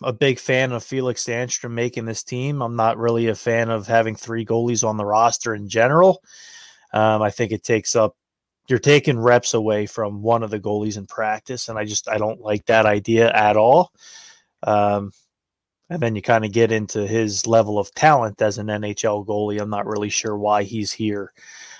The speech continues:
Uh, the young defensemen, we got Andre and Zamula. Um, I was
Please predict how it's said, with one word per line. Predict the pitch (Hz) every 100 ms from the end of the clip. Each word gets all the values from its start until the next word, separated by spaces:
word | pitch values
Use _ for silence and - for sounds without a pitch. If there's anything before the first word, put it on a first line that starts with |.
| _ -
Uh, | 143 147 143 147
the | 147
young | 165 175
defensemen, | 160 - 147 147 156 143
we | 135
got | 139 127
Andre | 131 139 131 135 135
and | 127
Zamula. | 120 120 131 151 160 175 - _ _ _ _
Um, | 110 107 107 107 104 107 _ _ -
I | 135 147
was | 165 -